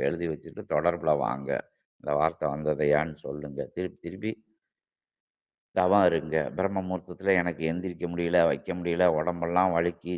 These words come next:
செய்யுது, நான் வேலைக்கு போயிட்டு வாரேன், எனக்கு ஒண்ணுமே செய்ய முடியாது அப்படிங்கிறவங்க சாயந்தரம் காலங்கள்ல உட்கார்ந்து இருந்து பாருங்க. ஏன்னா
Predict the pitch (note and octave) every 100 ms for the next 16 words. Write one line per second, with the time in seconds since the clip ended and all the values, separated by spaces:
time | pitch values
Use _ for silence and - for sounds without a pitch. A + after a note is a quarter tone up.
0 | - F2 F2 F2 F2 E2+ E2 E2+ F#2+ -
1 | E2+ D#2+ - D#2 E2+ F2 F#2 F2+ B1 -
2 | A#1 B1+ C#2+ D2 D#2+ F2 E2+ F#2 G2+ A#2
3 | A#2 F#2 F2+ G2+ F#2+ E2+ F#2 F#2+ F2+ E2+
4 | G2+ G2+ - - D#2+ G#2 C3+ C#3 A#2 G#2
5 | G2+ G#2+ C#3+ E3 - - _ _ _ _
6 | _ _ _ _ - F2 F2+ F2+ F2+ F2
7 | D2+ C#2 C2+ C2 D2+ D#2+ D2 - E2 D2
8 | D#2 A#1 C2+ C#2+ B1 - B1 B1 A1 G1+
9 | - D#2+